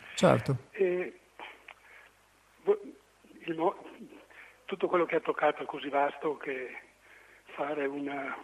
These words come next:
Speaker 2: una panoramica è, è impossibile per me almeno. Però mi piacevano alcuni concetti che ha espresso, in particolare che mi ha colpito, è stato quella della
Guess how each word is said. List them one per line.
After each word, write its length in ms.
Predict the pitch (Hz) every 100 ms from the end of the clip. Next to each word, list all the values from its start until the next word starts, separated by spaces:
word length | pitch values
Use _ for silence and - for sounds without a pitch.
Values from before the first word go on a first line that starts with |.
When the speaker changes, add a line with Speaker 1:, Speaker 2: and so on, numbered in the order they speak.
| -
Speaker 2:
una 180 | 160
panoramica 840 | - 151 151 151 147 151 147 - 139
è, 120 | 135 - - -
è 160 | - -
impossibile 760 | 127 - - - 143 127 127 127
per 180 | 143
me 160 | 135 139
almeno. 420 | 131 123 113 123 - - - - - - - - -
Però 300 | 196 190 208
mi 140 | 196
piacevano 1040 | 175 196 175 - 160 139 143 151 175 202 - 247 -
alcuni 500 | - 160 - 185 180
concetti 640 | 180 165 - 170 165 156
che 160 | - 151
ha 20 |
espresso, 920 | 156 - - 135 - - 143 170 214 -
in 100 | 156
particolare 600 | 151 - 147 151 147 139
che 80 | 139
mi 100 | 147
ha 60 |
colpito, 680 | - 170 - 139 - 165 254 - - - - - - -
è 120 | - -
stato 300 | 170 160 156
quella 300 | - 165 151
della 340 | 147 143 143